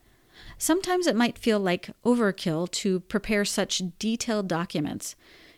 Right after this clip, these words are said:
especially if you're planning a fairly small event. But there are two reasons you'll want to start creating these documents,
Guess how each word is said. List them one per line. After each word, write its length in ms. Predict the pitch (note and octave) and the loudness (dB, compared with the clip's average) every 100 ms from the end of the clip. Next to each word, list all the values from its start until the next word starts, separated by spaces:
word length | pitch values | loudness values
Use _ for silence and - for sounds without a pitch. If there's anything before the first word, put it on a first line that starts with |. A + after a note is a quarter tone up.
| _ | _
especially 480 | B3 - D4+ F4 D#4+ | -2 2 2 2 0
if 140 | - | 0
you're 60 | G3+ | -4
planning 400 | - G3+ G3 G3 | 0 0 2 0
a 80 | F#3 | -2
fairly 320 | F#3+ F#3+ F#3+ | 0 0 0
small 420 | - F3 E3+ F3 | 0 0 -2 -2
event. 520 | G3 G3+ D4 B3 - - _ - - - - - - - | -2 2 2 0 -6 -12 _ -20 -20 -20 -20 -20 -20 -2
But 140 | - A#3 | 0 4
there 160 | A3+ | 2
are 120 | - A3 | 2 0
two 380 | - - F4+ F4 | 0 4 4 4
reasons 480 | F#3 E3+ F3 F#3 | 2 2 0 0
you'll 180 | G3+ A3 | 4 4
want 220 | A3 G#3 - | 4 -2 -2
to 100 | G#3 | -2
start 320 | - F3+ - | 0 -2 -2
creating 400 | - A3 A3+ B3 | 0 2 4 4
these 180 | C4+ C4 | 2 2
documents, 640 | F3+ F#3 F3+ E3 - | 0 2 -2 -2 -4